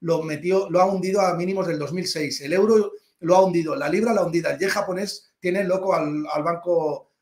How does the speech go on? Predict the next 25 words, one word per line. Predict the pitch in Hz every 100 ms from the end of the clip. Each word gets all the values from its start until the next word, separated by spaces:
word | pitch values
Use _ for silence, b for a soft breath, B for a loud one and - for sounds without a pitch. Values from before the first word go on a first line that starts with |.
| -
al | 151
banco | 151 175 180
cen-, | 165
al | 165 147
boj, | 190 185
al |
Banco | 156 170 156
Central | 165 156
japonés, | 151 147 170
porque | 165 139
ya | 156
no | 170
sabe | 185 180
ni | 156
qué |
hacer | 147 165 143 - _ _ _
para | 156 151 151 -
refortalecer | 147 147 151 151 143 156 156
el, | 143 139 135 131 _ _ -
eh, | 165 151 160 160
el | 156 143
yen | 131 139
contra | 131 139 147
el | 143
dólar. | 135 123 -